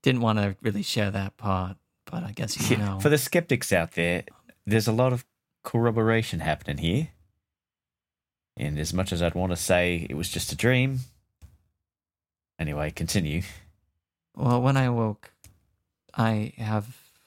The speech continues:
Speaker 1: I have new skills, new talents that aren't exactly trained. I think they come from a place more akin to your, your nature,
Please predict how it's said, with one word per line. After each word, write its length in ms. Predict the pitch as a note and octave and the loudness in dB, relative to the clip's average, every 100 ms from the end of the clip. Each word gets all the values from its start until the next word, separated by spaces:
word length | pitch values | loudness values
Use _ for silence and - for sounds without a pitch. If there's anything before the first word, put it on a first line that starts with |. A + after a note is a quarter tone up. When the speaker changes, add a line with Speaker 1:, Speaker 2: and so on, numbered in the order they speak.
| - | -4
Speaker 1:
I 100 | C3+ | -2
have 120 | B2+ | 0
new 120 | B2+ | 0
skills, 580 | - - G2+ - - - | -2 -2 -4 -4 -14 -14
new 120 | - | -10
talents 440 | - B2 A2 G2+ - | -6 -2 0 -2 -4
that 240 | A#2 A2 - - | -2 -2 -4 0
aren't 240 | C3+ B2+ | 0 0
exactly 680 | A#2 A#2+ A2 - A2+ G#2+ - _ _ _ _ _ _ - | -2 0 0 -2 -6 -6 -12 _ _ _ _ _ _ -14
trained. 440 | - A#2 F#2+ - - _ _ | -2 0 0 -6 -20 _ _
I 160 | - A2 | -6 -6
think 300 | G2+ A#2 G#2+ | -2 -2 -2
they 220 | A2+ G#2+ G#2 | -2 -2 -4
come 560 | - A#2+ A2+ A2 G#2 G#2 _ | -4 0 2 0 -2 -6 _
from 160 | A2 | -6
a 60 | G2+ | -6
place 460 | - A2 G#2 G2+ - | -2 -2 -2 -4 -4
more 500 | G#2+ G#2+ G#2 G#2 - _ _ - | -2 0 -2 -4 -10 _ _ -10
akin 320 | - B2+ A2 | 0 2 2
to 120 | - | 0
your, 400 | A2 G#2 G2+ G#2 _ _ _ _ _ _ _ _ _ _ _ _ _ - | 0 0 -2 -8 _ _ _ _ _ _ _ _ _ _ _ _ _ 0
your 160 | B2 | 4
nature, 420 | G#2+ G2 - - | 4 2 -2 -8